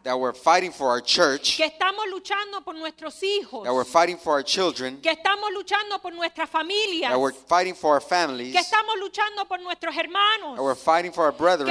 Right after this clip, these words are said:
Speaker 2: estamos luchando por nuestras hermanas,
Speaker 1: we're, that we're fighting for our sisters,
Speaker 2: por todo esto lo que nosotros vemos aquí.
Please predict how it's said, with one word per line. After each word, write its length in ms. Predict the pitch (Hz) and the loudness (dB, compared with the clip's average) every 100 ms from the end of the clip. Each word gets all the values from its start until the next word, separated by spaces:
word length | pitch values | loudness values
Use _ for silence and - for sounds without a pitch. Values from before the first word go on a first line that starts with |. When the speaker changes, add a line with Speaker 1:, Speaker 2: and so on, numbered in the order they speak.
| - | 0
Speaker 2:
estamos 320 | - 392 427 427 | 0 0 0 -4
luchando 640 | 392 392 415 392 339 381 381 | -4 0 -2 -2 -6 -6 -4
por 120 | 302 | -6
nuestras 360 | 349 330 330 311 | -4 -4 -4 -2
hermanas, 720 | 339 370 415 440 339 233 - | -2 2 2 2 -2 -6 -8
Speaker 1:
we're, 140 | 117 - _ _ _ | -10 -12 _ _ _
that 100 | 127 | -6
we're 100 | 127 117 | -6 2
fighting 220 | 156 165 | 2 2
for 120 | 165 143 | 2 2
our 80 | |
sisters, 720 | 127 190 180 - 123 147 - - _ _ _ _ _ _ _ | 2 -2 -4 -6 -6 -6 -10 -14 _ _ _ _ _ _ _
Speaker 2:
por 220 | 285 330 | -8 -8
todo 800 | - - 403 427 427 427 320 - _ _ - - | -8 -4 0 0 0 -4 -6 -8 _ _ -20 -2
esto 360 | 330 415 - 359 | 0 0 -4 -4
lo 140 | 294 | -4
que 100 | 285 | -6
nosotros 520 | 285 277 415 415 403 | -10 -10 -12 -10 -10
vemos 280 | 392 381 370 311 | -8 -10 -10 -10
aquí. 480 | 285 403 359 - | -8 -8 -8 -12